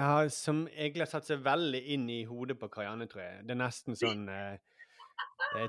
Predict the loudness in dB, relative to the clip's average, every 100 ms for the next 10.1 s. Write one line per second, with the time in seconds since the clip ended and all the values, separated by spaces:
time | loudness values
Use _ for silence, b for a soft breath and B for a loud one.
0 | 4 6 6 2 4 6 6 6 4 2
1 | 0 -2 -4 -4 -6 -4 -4 -2 -2 -2
2 | -2 -2 -6 -6 -2 0 0 2 2 4
3 | 0 -6 -10 -16 B _ _ 6 10 12
4 | 12 10 12 12 12 12 10 8 2 -2
5 | _ 0 6 8 6 4 4 6 6 6
6 | 4 -2 0 4 8 6 4 0 6 6
7 | 8 4 4 6 8 8 8 6 4 0
8 | -2 -2 2 2 2 4 6 6 4 4
9 | 4 2 0 -2 -4 -4 -6 -6 -6 0
10 | 0